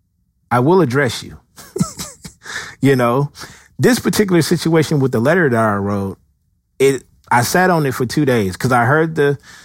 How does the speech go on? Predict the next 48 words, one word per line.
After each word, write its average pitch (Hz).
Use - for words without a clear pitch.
I -
heard 139
the 151
episode 170
and 117
I 117
said, 104
"You 131
should 139
say 139
something." -
Then 175
I 170
was 131
like, 123
"Yeah, 165
you 160
know 160
what? 165
They, 147
you 135
know, 101
he 160
not 110
gonna 82
care." 80
So -
I 117
was 107
like, 98
"Let's 147
leave 139
it 123
alone." 107
But 165
later 143
on 147
that 143
day, 135
I 123
said, 101
"It's 104
not 127
about, 147
it's -
not 127
about 165
you. 139